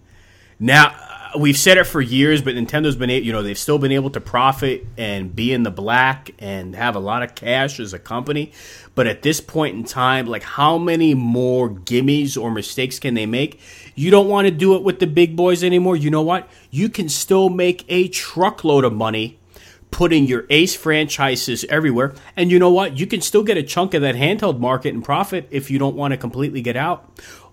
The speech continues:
Or maybe even go third party for a decade. And then when you feel the time is right, or if other companies are throwing in the towel, come back.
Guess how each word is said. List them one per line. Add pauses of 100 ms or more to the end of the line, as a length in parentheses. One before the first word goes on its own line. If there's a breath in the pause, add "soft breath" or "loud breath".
(180)
Or
maybe (160)
even
go
third
party
for
a
decade. (960 soft breath)
And
then
when
you
feel
the
time
is
right, (120)
or
if
other
companies
are
throwing
in
the
towel, (380)
come
back.